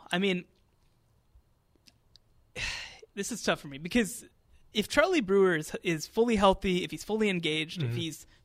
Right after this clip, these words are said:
Speaker 1: doing what we expect him to do, Baylor has the skill position talent to really take advantage of Oklahoma's defense because Oklahoma's a lot worse on the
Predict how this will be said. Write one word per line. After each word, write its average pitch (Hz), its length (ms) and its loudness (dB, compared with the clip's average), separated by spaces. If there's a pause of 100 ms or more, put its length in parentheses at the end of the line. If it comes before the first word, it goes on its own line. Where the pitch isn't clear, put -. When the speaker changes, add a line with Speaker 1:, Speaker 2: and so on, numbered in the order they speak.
(140)
Speaker 1:
doing 226 260 4
what 202 140 2
we 185 100 4
expect - 400 -6
him - 100 0
to 160 100 -6
do, 147 280 -8 (840)
Baylor 302 360 -2
has 220 380 0
the 156 100 -8
skill 202 320 -2
position 156 400 -6
talent 147 600 -4 (260)
to 196 140 -4
really 185 380 2
take 165 200 -2
advantage 147 340 -4
of 139 140 -12
Oklahoma's 135 440 -10
defense - 540 -18 (640)
because 180 500 0
Oklahoma's 220 500 -2
a 160 60 -4
lot 165 400 0
worse 160 260 -2
on 151 120 -2
the 147 320 -6